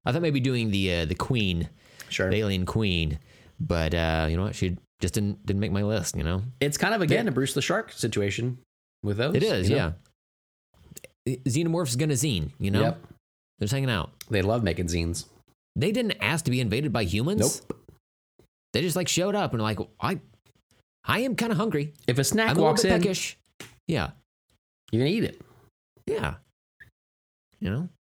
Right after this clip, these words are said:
Speaker 2: Like, if a bag of, um, Funyuns,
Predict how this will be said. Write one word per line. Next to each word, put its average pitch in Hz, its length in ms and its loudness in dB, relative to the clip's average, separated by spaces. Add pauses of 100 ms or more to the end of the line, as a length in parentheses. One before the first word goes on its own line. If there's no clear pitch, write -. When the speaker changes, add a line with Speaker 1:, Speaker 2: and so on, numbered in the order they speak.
Speaker 2:
Like, 120 360 0
if 139 440 0
a 123 60 4
bag 160 480 0
of, 131 440 0 (760)
um, 113 640 0 (440)
Funyuns, 131 640 0